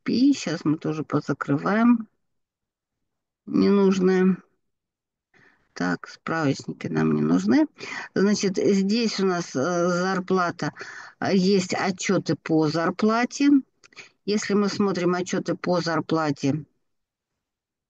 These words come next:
а, то здесь, э, по налогам и взносам у нас есть целый блок отчётности. И, э, среди этого блока есть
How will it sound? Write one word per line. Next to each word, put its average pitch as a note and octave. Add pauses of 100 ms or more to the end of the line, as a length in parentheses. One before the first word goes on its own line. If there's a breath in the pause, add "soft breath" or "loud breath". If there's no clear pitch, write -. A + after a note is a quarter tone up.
(140)
а, C3
то -
здесь, F3
э, - (2750)
по G#3
налогам F#3
и F3+
взносам E3+
у G3
нас F#3
есть F3+
целый F3
блок E3
отчётности. C4+ (640 loud breath)
И, C4+
э, F#3+
среди F#3 (300)
этого D#3+
блока G3+
есть G3